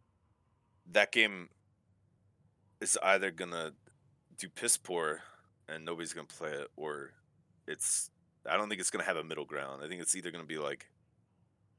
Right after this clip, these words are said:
people are gonna fucking love it, or it's just gonna do nothing, right? So I think that that's, like, another thing that they should probably be thinking about,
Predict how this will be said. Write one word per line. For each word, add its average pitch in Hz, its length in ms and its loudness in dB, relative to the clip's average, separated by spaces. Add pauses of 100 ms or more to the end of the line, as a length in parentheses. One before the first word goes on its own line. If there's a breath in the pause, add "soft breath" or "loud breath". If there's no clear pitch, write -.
(120)
people 101 200 -2
are 92 80 4
gonna 85 160 0
fucking 87 320 -2
love 107 200 2
it, 107 200 0
or 82 360 -4 (140)
it's - 240 0
just 85 180 0
gonna 76 200 -6
do 76 200 -12
nothing, 64 520 -12 (220)
right? 76 280 -4
So - 180 -4
I 78 40 2
think 95 220 -8
that 85 120 -12
that's, 90 220 2
like, 85 160 -6
another 76 300 -8
thing 73 240 -12
that 67 140 -16
they 82 80 -8
should 98 200 -2
probably 92 420 -4
be 76 120 -12
thinking 90 320 -8
about, 73 320 -4